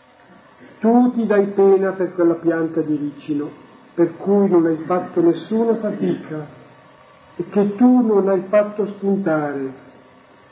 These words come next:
in una notte cresciuta e in una notte perita. E io non dovrei aver pietà di Ninive, quella grande città,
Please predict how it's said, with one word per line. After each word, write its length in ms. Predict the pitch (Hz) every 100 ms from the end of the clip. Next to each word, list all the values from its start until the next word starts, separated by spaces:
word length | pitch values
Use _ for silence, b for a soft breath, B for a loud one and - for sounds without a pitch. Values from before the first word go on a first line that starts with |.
| _ _
in 180 | 156 170
una 180 | 180
notte 480 | 190 214 226 220 202
cresciuta 800 | 196 190 190 - 240 247 - 220
e 60 | 208
in 80 | 202
una 180 | 202
notte 520 | 190 190 196 196 196 180
perita. 720 | 185 170 156 139 131 143 135 - _ _ _ _ _ _ _ _ _ _ _ _
E 100 | 170
io 280 | 175 190 190
non 200 | 185 175
dovrei 360 | 170 165 175 170
aver 240 | 160 170 -
pietà 360 | 165 165 160 160
di 120 | 156
Ninive, 680 | 160 180 190 190 180 190 190 - - - - _ _ _ _ _ _
quella 240 | 156 151 151
grande 560 | 156 185 190 180 165
città, 540 | - 156 - - 147